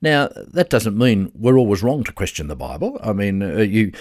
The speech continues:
on the, uh, you know, we have a lot of scientific things and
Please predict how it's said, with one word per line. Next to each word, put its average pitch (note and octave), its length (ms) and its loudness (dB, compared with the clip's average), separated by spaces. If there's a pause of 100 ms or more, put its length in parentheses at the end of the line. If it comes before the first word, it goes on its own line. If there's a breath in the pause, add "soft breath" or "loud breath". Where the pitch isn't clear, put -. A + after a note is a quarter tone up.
(160 loud breath)
on A2+ 100 4
the, F#2+ 240 0
uh, A2 160 -2
you A2+ 180 -4
know, G2 140 0
we G#2 180 -2
have G2 140 -2
a G2 60 -2
lot G2 120 -4
of E2 80 -6
scientific F#2+ 540 -6
things F#2+ 440 -6
and F#2+ 460 -6